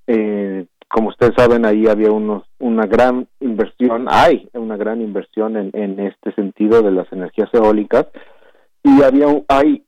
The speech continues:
y todavía persiste el conflicto con, con varias comunidades en, eh, en, en esa región, por lo que yo me podría, más que a grandes rasgos, hablar de, de los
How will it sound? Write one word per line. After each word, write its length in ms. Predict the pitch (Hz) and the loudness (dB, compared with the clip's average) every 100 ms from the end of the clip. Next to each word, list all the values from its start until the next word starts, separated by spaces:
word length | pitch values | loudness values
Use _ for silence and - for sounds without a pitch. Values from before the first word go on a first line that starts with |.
| - | -16
y 80 | |
todavía 560 | - 107 113 101 120 135 | -6 -2 0 0 -4 -6
persiste 720 | - 101 _ 107 110 127 143 | -10 -18 _ -14 -6 -4 -2
el 160 | 117 92 | -4 -8
conflicto 800 | 101 92 - 117 113 - 113 110 | -14 -12 -6 -4 -4 -2 -2 -2
con, 520 | 110 101 90 82 - - | -4 -4 -8 -16 -18 -10
con 160 | - 113 | -6 2
varias 320 | 117 131 123 | 4 4 0
comunidades 800 | - 107 104 98 101 107 95 90 - - | -2 -6 -6 -4 0 2 0 -4 -12 -8
en, 320 | 110 98 95 - | -6 -6 -10 -8
eh, 320 | 104 - - | -6 -4 -6
en, 540 | - 101 90 87 82 78 - | -6 -8 -10 -16 -18 -16 -8
en 220 | 101 98 | -2 0
esa 300 | 98 - 107 | -2 -4 -4
región, 560 | - - - 135 117 - - - - | -4 -4 2 2 2 -6 -20 -16 -2
por 140 | 117 | 2
lo 100 | 113 | 2
que 140 | - | 0
yo 160 | 104 127 | 0 0
me 140 | 135 | 0
podría, 580 | 131 131 113 117 123 123 | 0 0 2 2 2 2
más 260 | 113 117 107 | 0 -4 -4
que 80 | - | 0
a 100 | 123 | 2
grandes 540 | 101 110 117 120 95 92 | 2 -2 -2 -4 -6 -2
rasgos, 520 | 110 127 117 95 95 | 0 0 -2 -8 -12
hablar 480 | 98 87 101 110 110 | -8 -6 -2 -2 -2
de, 380 | 107 104 95 82 _ _ _ _ _ _ _ - | 0 0 -2 -8 _ _ _ _ _ _ _ -8
de 120 | 107 | -4
los 160 | 95 | -4